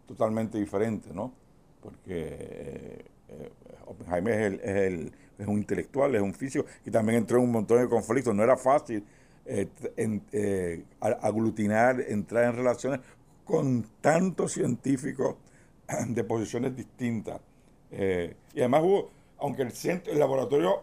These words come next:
<clears throat> perdón, principal es en Los Álamos, <clears throat> en Nuevo México, <clears throat> perdón, pero había otros centros, Chi-, en California, en Chicago,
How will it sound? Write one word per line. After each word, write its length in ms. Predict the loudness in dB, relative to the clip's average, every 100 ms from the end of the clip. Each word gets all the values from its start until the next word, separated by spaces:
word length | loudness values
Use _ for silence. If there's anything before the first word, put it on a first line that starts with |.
| -6
<clears throat> 120 | -4
perdón, 380 | -2 0 0 -4 -14 -20 _ _ -4
principal 680 | -2 0 -2 -2 4 4
es 120 | 4 2
en 100 | 0
Los 100 | 2
Álamos, 420 | 4 2 0 -4 -16 _
<clears throat> 180 | _
en 380 | -10 -8 -8 -6
Nuevo 180 | -4 -2
México, 480 | -2 -2 -4 -10 -14 -18 _ _ -14
<clears throat> 1400 | -10 -8 -10 -14 -20 -20 -20 -20 -20 _ _ 2 2 2
perdón, 260 | 2 2 4
pero 160 | 4
había 460 | 4 4 6 6 4
otros 360 | 2 0 0 -2
centros, 420 | -2 -2 -4 -6 -8 _
Chi-, 160 | -20 -18 -16
en 320 | -16 -14 -14 -18 -20 -20 -20 -20 -20 -20
California, 580 | -20 -20 -8 -6 -4 -8
en 60 | -12
Chicago, 680 | -16 -10 -8 -6 -8 -12